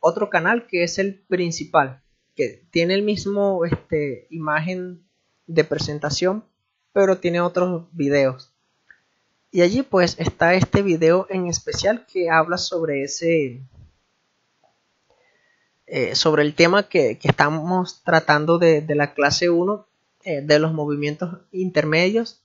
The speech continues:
y de la importancia de,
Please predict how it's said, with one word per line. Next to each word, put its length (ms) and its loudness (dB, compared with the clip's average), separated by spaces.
y 200 2
de 140 4
la 300 0
importancia 1000 -2
de, 580 0